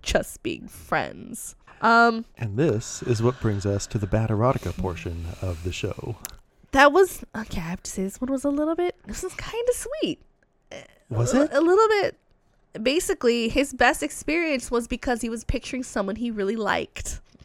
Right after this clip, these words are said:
Speaker 1: And I find that kinda sweet. This was not, I busted one out to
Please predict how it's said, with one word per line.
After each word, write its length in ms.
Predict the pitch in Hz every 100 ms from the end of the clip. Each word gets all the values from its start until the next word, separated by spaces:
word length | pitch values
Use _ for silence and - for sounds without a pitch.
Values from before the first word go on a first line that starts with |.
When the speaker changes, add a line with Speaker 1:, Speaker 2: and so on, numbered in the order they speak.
| _ - - _ _ -
Speaker 1:
And 100 | 269
I 120 | 262
find 320 | 277 302 214 190
that 180 | - -
kinda 240 | 180 -
sweet. 320 | - - - _ - _
This 160 | - 240
was 200 | 247 277
not, 340 | 262 214 190 - - - - - - _ _ -
I 100 | 127
busted 340 | 202 208 202
one 160 | 190 190
out 220 | 180 -
to 340 | - 175 175